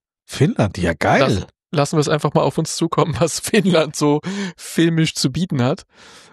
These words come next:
Speaker 2: Ähm, die I M D B ist mit fünf Komma zwei jetzt nicht so begeistert, aber ich dachte,
Speaker 1: Ja,
Speaker 2: wir
Speaker 1: Eu-,
Speaker 2: müssen der Sache
Speaker 1: Euphorie geht anders, aber okay.
Speaker 2: Wir, wir müssen der Sache mal eine Chance geben.
Speaker 1: Klein Sibirien.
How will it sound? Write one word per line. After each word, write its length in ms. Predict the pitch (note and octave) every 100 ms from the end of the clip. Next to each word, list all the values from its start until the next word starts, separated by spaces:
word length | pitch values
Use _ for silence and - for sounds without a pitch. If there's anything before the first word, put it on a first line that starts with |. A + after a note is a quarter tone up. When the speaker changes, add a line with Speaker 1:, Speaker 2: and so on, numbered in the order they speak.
| _ -
Speaker 2:
Ähm, 680 | D3+ D3+ D3 D3 C#3+ C#3+ C3+ _ _
die 140 | - E3
I 60 |
M 80 | F3
D 100 | D#3+
B 220 | C#3 F3
ist 140 | E3+ -
mit 120 | D#3+
fünf 260 | - G3+ -
Komma 240 | F3 D#3
zwei 220 | - D#3+
jetzt 220 | D#3 D3 D#3
nicht 160 | E3+
so 120 | -
begeistert, 580 | B2+ B2 B2 A#2+ - G#3+
aber 160 | C#3 D3
ich 100 | -
dachte, 380 | D3 - C#3+ C3
Speaker 1:
Ja, 220 | F#2+ G#2+
Speaker 2:
wir 80 | A2+
Speaker 1:
Eu-, 40 |
Speaker 2:
müssen 180 | A2 F#2
der 140 | C3+ A#2
Sache 160 | C3+
Speaker 1:
Euphorie 240 | A#2 C#3 B2
geht 140 | A#2
anders, 420 | G2+ G#2+ F#2+ -
aber 260 | - A#2 F#2+
okay. 560 | D#2+ - - F2 G#2+ F2
Speaker 2:
Wir, 160 | D3+
wir 140 | C#3+ D3+
müssen 260 | D#3+ D3
der 140 | C#3 C3
Sache 180 | C3+ C3+
mal 100 | C3
eine 100 | B2+
Chance 320 | B2+ B2 -
geben. 240 | - A#2+ - _ _ _ -
Speaker 1:
Klein 440 | - G2 B2+ C#3+
Sibirien. 760 | - A2 C#3+ C#3+ - - D#2+